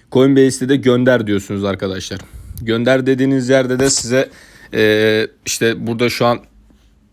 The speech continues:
X L M olarak çıkmış olacak tabii. Şu an biz de hepsini geçiş sağladığımız için. X L M yazıyorsunuz. Şu an bende va-,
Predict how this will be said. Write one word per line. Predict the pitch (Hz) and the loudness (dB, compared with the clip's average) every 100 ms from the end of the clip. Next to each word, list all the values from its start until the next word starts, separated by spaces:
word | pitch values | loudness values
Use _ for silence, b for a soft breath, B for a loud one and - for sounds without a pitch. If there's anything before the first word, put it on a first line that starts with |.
| - | -12
X | 127 - 120 | -6 -2 2
L | 117 | 2
M | 120 | 4
olarak | 117 104 98 | 2 2 0
çıkmış | - - 98 | -4 -8 -6
olacak | 101 95 95 | -4 -4 -6
tabii. | 98 95 | -6 -6
Şu | 104 | -6
an | 98 101 | -4 -4
biz | 101 | -4
de | 101 101 _ _ _ - 101 - | -4 -4 _ _ _ -18 -18 -10
hepsini | 107 98 - 101 | -8 -8 -6 -4
geçiş | 101 - - | -4 -6 -8
sağladığımız | - 101 101 104 123 135 113 | -6 -2 -2 -2 -2 -4 -4
için. | - 101 B B B B B B B | -10 -12 B B B B B B B
X | 127 123 - | -4 -2 2
L | 143 | 2
M | 143 | 4
yazıyorsunuz. | 139 120 107 98 123 131 | 4 2 -2 -4 -6 -2
Şu | 117 | -2
an | 110 | 0
bende | 107 110 | 0 -2
va-, | 113 | -2